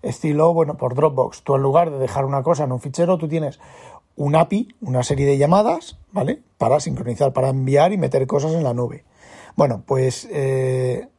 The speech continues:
Devon Think ha utilizado ese nuevo sistema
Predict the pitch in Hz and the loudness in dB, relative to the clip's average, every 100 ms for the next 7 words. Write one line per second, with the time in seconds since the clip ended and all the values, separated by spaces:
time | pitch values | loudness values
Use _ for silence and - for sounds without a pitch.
0 | _ 156 180 190 180 214 226 - - 135 | _ 0 2 2 2 4 2 -2 -2 -2
1 | 131 147 139 175 143 123 131 139 139 139 | 0 0 4 4 2 -2 -2 -2 -2 0
2 | 190 202 247 | 2 4 2